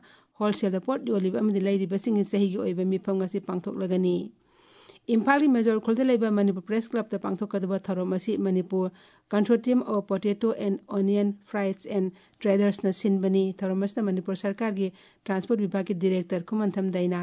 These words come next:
ꯁꯔꯨꯛ ꯌꯥꯒꯅꯤ꯫ ꯀꯦꯟꯗ꯭ꯔꯒꯤ ꯍꯥꯎꯖꯤꯡ ꯑꯃꯁꯨꯡ ꯑꯔꯕꯥꯟ ꯑꯦꯐꯤꯌꯔꯁꯀꯤ ꯔꯥꯏꯖ꯭ꯌ ꯃꯟꯇ꯭ꯔꯤ ꯇꯣꯀꯟ ꯁꯥꯍꯨꯒꯤ ꯅꯨꯃꯤꯠ ꯅꯤꯅꯤꯒꯤ ꯃꯅꯤꯄꯨꯔ ꯈꯣꯡꯆꯠ ꯉꯔꯥꯡ ꯂꯣꯏꯁꯤꯟꯈ꯭ꯔꯦ꯫ ꯃꯍꯥꯛꯀꯤ ꯈꯣꯡꯆꯠꯀꯤ ꯉꯔꯥꯡ ꯑꯔꯣꯏꯕ ꯅꯨꯃꯤꯠꯇ ꯁ꯭ꯔꯤ ꯁꯥꯍꯨꯅ ꯀꯛꯆꯤꯡ ꯃ꯭ꯌꯨꯅꯤꯁꯤꯄꯥꯜ ꯀꯥꯎꯟꯁꯤꯜ ꯋꯥꯔꯗ ꯅꯝꯕꯔ ꯇꯔꯦꯠꯇ ꯆꯠꯇꯨꯅ ꯃꯐꯝ ꯑꯗꯨꯗ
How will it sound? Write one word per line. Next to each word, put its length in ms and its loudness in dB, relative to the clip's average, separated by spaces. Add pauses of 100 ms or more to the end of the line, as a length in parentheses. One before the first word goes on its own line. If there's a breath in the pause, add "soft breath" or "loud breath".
ꯁꯔꯨꯛ 320 -4
ꯌꯥꯒꯅꯤ꯫ 480 0 (1300 soft breath)
ꯀꯦꯟꯗ꯭ꯔꯒꯤ 420 4
ꯍꯥꯎꯖꯤꯡ 360 6
ꯑꯃꯁꯨꯡ 260 2
ꯑꯔꯕꯥꯟ 280 2
ꯑꯦꯐꯤꯌꯔꯁꯀꯤ 480 2
ꯔꯥꯏꯖ꯭ꯌ 320 2
ꯃꯟꯇ꯭ꯔꯤ 420 2
ꯇꯣꯀꯟ 500 0
ꯁꯥꯍꯨꯒꯤ 340 0
ꯅꯨꯃꯤꯠ 200 2
ꯅꯤꯅꯤꯒꯤ 280 2
ꯃꯅꯤꯄꯨꯔ 400 0
ꯈꯣꯡꯆꯠ 360 -2
ꯉꯔꯥꯡ 260 0
ꯂꯣꯏꯁꯤꯟꯈ꯭ꯔꯦ꯫ 560 0 (460 soft breath)
ꯃꯍꯥꯛꯀꯤ 280 0
ꯈꯣꯡꯆꯠꯀꯤ 420 0
ꯉꯔꯥꯡ 220 0
ꯑꯔꯣꯏꯕ 320 0
ꯅꯨꯃꯤꯠꯇ 480 0
ꯁ꯭ꯔꯤ 180 -4
ꯁꯥꯍꯨꯅ 460 0 (560 soft breath)
ꯀꯛꯆꯤꯡ 320 2
ꯃ꯭ꯌꯨꯅꯤꯁꯤꯄꯥꯜ 480 2
ꯀꯥꯎꯟꯁꯤꯜ 400 0
ꯋꯥꯔꯗ 200 0
ꯅꯝꯕꯔ 320 -2
ꯇꯔꯦꯠꯇ 420 -2 (140)
ꯆꯠꯇꯨꯅ 360 -4
ꯃꯐꯝ 320 -4
ꯑꯗꯨꯗ 400 -4